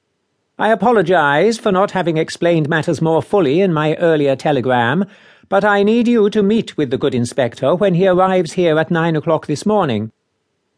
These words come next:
This piece in the Daily Telegraph gives us some indication of the puzzle which Lestrade is faced with, and the reason he is so keen to seek my assistance."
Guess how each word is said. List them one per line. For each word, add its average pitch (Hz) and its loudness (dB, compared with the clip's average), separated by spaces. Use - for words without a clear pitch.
This 151 -2
piece 160 -2
in 143 0
the 135 0
Daily 143 0
Telegraph 147 0
gives 190 0
us 196 0
some 196 -2
indication 196 0
of 160 -2
the 185 -2
puzzle 147 0
which 160 -4
Lestrade 170 0
is 180 -4
faced 185 -2
with, 123 0
and 139 0
the 135 -2
reason 151 -2
he 135 -2
is 123 -4
so 143 0
keen 151 0
to 135 -2
seek 151 -4
my 139 0
assistance." 127 -4